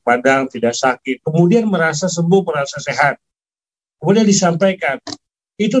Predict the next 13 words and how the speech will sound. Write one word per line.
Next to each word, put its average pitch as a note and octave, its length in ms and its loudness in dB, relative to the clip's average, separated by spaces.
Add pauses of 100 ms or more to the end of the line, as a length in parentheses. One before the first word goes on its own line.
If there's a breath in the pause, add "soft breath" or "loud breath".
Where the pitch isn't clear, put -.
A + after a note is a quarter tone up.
terkait G3+ 480 0
dengan F3+ 320 -4 (240)
keadaan E3 560 -2
batin C#3+ 400 0
seseorang. F3+ 800 0 (720)
Nah, D#3+ 320 -2
di G3+ 160 2
dalam A#3+ 320 2
hukum G#3 320 -2
pidana, E3 640 0 (720)
seseorang G#3+ 720 2
itu D#3 560 -4
karena F3 320 0